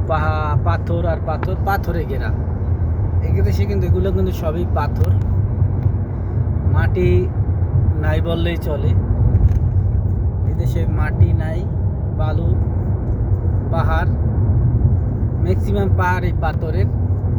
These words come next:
পাথরের বাদ দিলে যে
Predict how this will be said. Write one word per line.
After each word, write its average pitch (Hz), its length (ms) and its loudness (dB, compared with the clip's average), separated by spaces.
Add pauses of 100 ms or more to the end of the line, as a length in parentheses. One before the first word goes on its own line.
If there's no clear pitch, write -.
(960)
পাথরের 202 480 2
বাদ 180 220 0 (100)
দিলে 196 240 2
যে 190 140 0